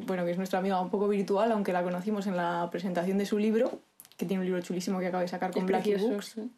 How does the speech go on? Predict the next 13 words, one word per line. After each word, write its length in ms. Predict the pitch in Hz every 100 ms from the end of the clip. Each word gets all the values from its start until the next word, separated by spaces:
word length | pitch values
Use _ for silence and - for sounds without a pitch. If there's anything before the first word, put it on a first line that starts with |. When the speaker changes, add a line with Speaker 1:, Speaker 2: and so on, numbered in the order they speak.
| _
Speaker 1:
libro 200 | 196 190
de 60 | 180
relatos, 460 | 180 202 330 - _ - - - _
que 100 | 220
se 60 | 202
llama 200 | 202 -
En 60 | 190
la 80 | 185
celda 260 | 202 196
había 240 | - 185 185
una 140 | 185
luciérnaga. 500 | 180 196 208 233 294 - - - - - _ _
Y, 520 | 247 233 226 220 214